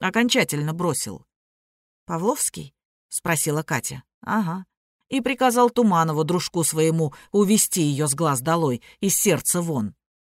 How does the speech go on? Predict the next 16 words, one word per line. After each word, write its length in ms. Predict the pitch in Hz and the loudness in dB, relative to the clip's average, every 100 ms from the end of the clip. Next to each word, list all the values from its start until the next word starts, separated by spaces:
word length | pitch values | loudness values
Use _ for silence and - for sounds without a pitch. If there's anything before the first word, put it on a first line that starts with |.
| - | -8
Нет, 640 | 180 175 175 170 175 175 - | -4 -2 0 0 -2 -2 -4
не 160 | 165 170 | -2 0
думал 340 | 208 233 156 | 2 2 0
я, 260 | 147 147 127 - - | 0 0 -2 -6 -14
что 220 | - 180 | -8 -4
все 240 | - 196 160 | -2 0 0
у 60 | |
нас 240 | 160 143 - | 0 -2 0
так 240 | 147 - | -2 -2
тут 180 | 143 - | -8 -6
повернется». 800 | 165 156 165 156 117 - - - _ _ _ _ _ _ _ _ - | -4 -2 -2 -2 -4 -4 -4 -6 _ _ _ _ _ _ _ _ -10
«Надо 360 | 175 170 165 165 | -2 0 2 2
было 280 | 180 175 | 2 0
помешать 720 | 170 180 190 190 - 170 - | 0 0 0 0 0 0 -2
ей 200 | 135 151 | -2 -2
уехать», — 580 | 156 180 165 151 113 - | 0 -2 -2 -4 -6 -14